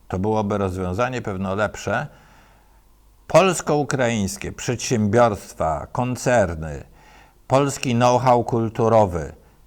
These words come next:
niemieckie pieniądze, wszystko to zaczyna budować, wspomagać Ukrainę. No więc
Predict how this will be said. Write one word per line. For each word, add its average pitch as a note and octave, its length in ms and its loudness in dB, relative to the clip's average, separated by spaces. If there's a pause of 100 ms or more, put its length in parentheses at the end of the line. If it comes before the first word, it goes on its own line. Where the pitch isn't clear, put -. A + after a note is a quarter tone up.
(140)
niemieckie A2+ 520 0
pieniądze, G2 680 0 (340)
wszystko - 520 -2
to B2 360 4 (2000)
zaczyna B2+ 440 0
budować, A#2+ 600 2
wspomagać B2+ 720 2
Ukrainę. F2 520 -8 (1900)
No A#2 80 -4
więc F3 260 -2